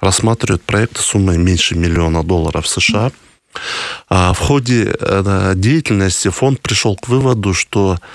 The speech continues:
не всегда, а, предприниматели могут профинансировать перспективные проекты в регионах, в частности, из-за отсутствия, а, этого финансирования через коммерческие банки.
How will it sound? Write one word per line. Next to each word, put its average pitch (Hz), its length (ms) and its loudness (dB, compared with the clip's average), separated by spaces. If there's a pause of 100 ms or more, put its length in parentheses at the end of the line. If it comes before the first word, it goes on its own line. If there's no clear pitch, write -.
(800)
не 117 100 4
всегда, 110 640 0 (320)
а, 82 500 0 (220)
предприниматели 104 760 0
могут 113 380 0
профинансировать 120 1040 0
перспективные 110 680 0
проекты - 480 -2
в 87 80 -2
регионах, 92 680 0 (380)
в - 40 -20
частности, 101 500 0
из-за 98 360 0
отсутствия, 85 680 -4 (840)
а, 90 920 2
этого 92 200 -2
финансирования 101 540 2
через 110 340 -2
коммерческие 92 640 -2
банки. 82 400 -2